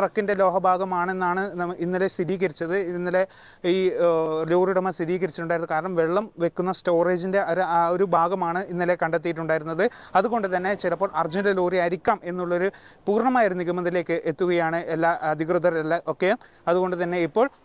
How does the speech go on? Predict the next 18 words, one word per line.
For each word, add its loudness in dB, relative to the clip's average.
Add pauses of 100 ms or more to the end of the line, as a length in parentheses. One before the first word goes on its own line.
(180)
ഈ 6
ഒരു 4 (120)
ക്രെയിൻ 2 (180)
ഉപയോഗിച്ച് 2
ഇത് 2
എടുത്തുയർത്താനുള്ള 0
ഒരു -6
ശ്രമമാണ് 0
നടക്കുന്നത്. 0
അത് -4 (100)
അല്പസമയത്തിനകം -2
തന്നെ -2 (100)
ക്രെയിൻ 0 (300)
ഈ 6 (100)
ശിരൂരിൻ്റെ 0 (100)
മ-, -4 (200)
ശിരൂരിൻ്റെ 0 (120)
ദൗത്യമുഖത്തേക്ക് 0